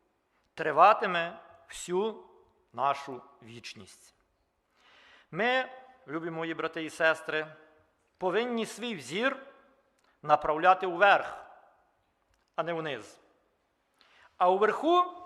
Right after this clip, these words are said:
вверху небеса зустрічають нас яскравою блакиттю, мільйонами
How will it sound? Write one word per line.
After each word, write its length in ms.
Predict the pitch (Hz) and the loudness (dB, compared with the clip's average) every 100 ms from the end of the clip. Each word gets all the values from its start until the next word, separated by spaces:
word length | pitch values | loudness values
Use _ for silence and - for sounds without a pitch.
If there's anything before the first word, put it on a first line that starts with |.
| - - _ _ _ _ _ - | -20 -20 _ _ _ _ _ -14
вверху 360 | 120 - 185 | -12 -8 -6
небеса 680 | 254 302 - 214 180 180 - - - - - _ _ _ - | -4 -6 -2 4 4 2 -4 -12 -18 -20 -20 _ _ _ -10
зустрічають 840 | 131 160 165 156 226 240 247 - | -8 -6 -8 -4 4 4 4 0
нас 420 | 175 208 214 - - - - _ _ _ _ _ | 2 4 2 -8 -18 -20 -20 _ _ _ _ _
яскравою 840 | 131 143 - 185 226 240 220 220 226 - | -10 -10 0 6 6 6 -2 -6 -8 -16
блакиттю, 800 | 120 135 180 180 175 175 160 139 131 - _ _ _ _ _ _ _ _ - - - _ _ _ _ _ _ _ 147 | -8 -8 -4 -6 -6 -10 -10 -10 -12 -20 _ _ _ _ _ _ _ _ -14 -14 -18 _ _ _ _ _ _ _ -6
мільйонами 840 | 180 214 220 269 294 262 185 135 | -2 4 8 10 8 4 0 -4